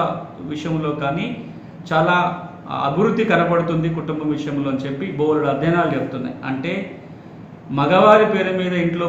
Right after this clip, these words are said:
భూమి ఉండే కంటే మహిళల పేరు మీద భూమి ఉంటే మరింత మేలు జరుగుతుంది అనేది ఈ అధ్యయనాల సారాంశం.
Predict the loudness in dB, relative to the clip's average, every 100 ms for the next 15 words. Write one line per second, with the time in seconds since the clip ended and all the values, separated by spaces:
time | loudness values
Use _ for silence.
0 | 0 0 2 0 -2 -4 -4 -4 -4 -4
1 | -2 0 2 2 2 -2 -2 -2 -2 -2
2 | 0 -2 -2 -2 0 0 0 -2 0 -2
3 | -2 -2 -2 -2 -2 -4 -4 -2 -2 -2
4 | -2 -2 0 0 -2 -2 -4 -2 -4 -4